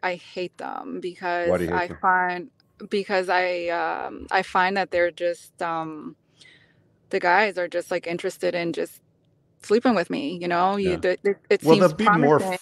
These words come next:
Speaker 2: forward on a dating app because they don't have anything to lose aside from maybe getting reported and banned off it or getting, like, a week suspension. So, you know,
Speaker 1: Yeah.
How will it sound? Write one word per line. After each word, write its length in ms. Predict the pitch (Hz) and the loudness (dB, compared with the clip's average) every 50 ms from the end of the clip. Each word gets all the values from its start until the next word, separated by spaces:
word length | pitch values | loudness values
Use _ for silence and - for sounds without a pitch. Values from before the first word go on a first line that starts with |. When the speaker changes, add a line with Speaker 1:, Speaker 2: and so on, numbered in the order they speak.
| - | -4
Speaker 2:
forward 480 | - 123 120 180 135 123 117 107 101 95 | 0 4 4 6 4 4 4 2 2 0
on 220 | - 92 92 92 | 0 -2 -2 -2
a 60 | 87 80 | -4 -4
dating 440 | 71 - 92 95 98 95 85 80 | -4 -2 -2 0 0 -2 -4 -4
app 220 | 78 78 73 - - | -6 -8 -8 -10 -12
because 340 | 90 82 - 101 90 85 87 | -14 -10 -8 -6 -6 -4 -4
they 100 | 95 95 | -4 -4
don't 120 | 98 92 | -2 -2
have 180 | 95 95 90 90 | -2 -4 -2 -2
anything 320 | 92 90 87 - 90 87 | -4 -4 -4 -4 -6 -6
to 60 | 87 | -4
lose 260 | 87 92 101 110 95 | -2 0 0 -2 -2
aside 340 | 85 82 - - 87 87 85 | -4 -8 -4 0 0 0 0
from 160 | - - 87 | -2 -6 -6
maybe 240 | 87 90 87 82 87 | -6 -4 -4 -6 -4
getting 240 | 80 90 85 87 85 | -4 -4 -6 -4 -6
reported 540 | 80 80 - - - 87 82 82 82 78 80 | -6 -8 -8 -6 -6 -6 -4 -4 -6 -6 -6
and 160 | 78 76 67 | -6 -6 -4
banned 300 | 76 82 87 92 92 80 | -4 -4 -2 -2 -2 -2
off 240 | 71 69 73 - - | -2 -2 -2 -4 -6
it 80 | 73 | -6
or 280 | 71 73 73 73 73 69 71 69 | -6 -4 -4 -4 -6 -8 -10 -10
getting, 220 | - - - - 78 | -10 -10 -8 -6 -6
like, 140 | 78 76 - | -6 -6 -6
a 60 | 78 | -8
week 200 | 73 82 80 - | -8 -8 -8 -8
suspension. 580 | - 87 - - - 92 95 95 - - 64 | -10 -10 -10 -8 -6 -6 -6 -8 -10 -14 -14
So, 340 | 69 - 80 78 76 76 - - - _ _ - _ _ _ - 220 214 202 | -10 -6 -4 -4 -4 -4 -8 -14 -20 _ _ -20 _ _ _ -2 -2 0 2
you 100 | 196 180 | 2 2
know, 160 | 175 156 156 | 2 2 0
Speaker 1:
Yeah. 140 | - 214 | -2 -4